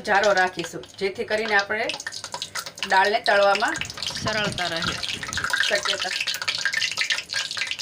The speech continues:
તો અહીંયા આપણે જે દાળ હતી એમાંથી અડધી દાળ પહેલાં એડ કરીશું અને અડધી પછી એડ કરીશું. તો અહીંયા અડધી દાળને આપણે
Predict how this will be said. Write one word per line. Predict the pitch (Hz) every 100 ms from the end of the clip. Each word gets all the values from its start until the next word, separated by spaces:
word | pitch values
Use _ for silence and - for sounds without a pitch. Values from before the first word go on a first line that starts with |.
| - - - -
તો | 208
અહીંયા | 240 226
આપણે | 220 240 247
જે | 214 214
દાળ | 220 220
હતી | - 226 202
એમાંથી | 220 220 277 - - -
અડધી | 208 226 220
દાળ | 214 220
પહેલાં | 214 214 214
એડ | -
કરીશું | 233 240 254
અને | 233 202
અડધી | 196 277 285
પછી | 233 233 220 175
એડ | -
કરીશું. | 175 170 165 - - - - - - - - - - - - - - - - - - - - - - - - - - - - - - - - - - - - - - - - - - - - - - -
તો |
અહીંયા | 208 208
અડધી | 202 226 220
દાળને | 220 220
આપણે | 202 269